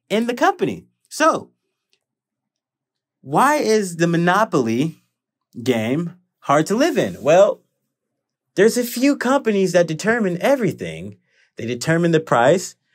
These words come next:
They determine when this is gonna happen. They determine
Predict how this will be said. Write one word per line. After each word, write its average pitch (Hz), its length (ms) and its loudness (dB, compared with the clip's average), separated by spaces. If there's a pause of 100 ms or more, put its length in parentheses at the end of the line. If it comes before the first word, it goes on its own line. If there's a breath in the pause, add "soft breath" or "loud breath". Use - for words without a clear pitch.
(120)
They 120 180 -2
determine 127 480 -2
when 117 140 -2
this 170 220 2
is 120 100 -4
gonna 101 220 -2
happen. 101 540 -4 (280 soft breath)
They 147 120 0
determine 131 760 0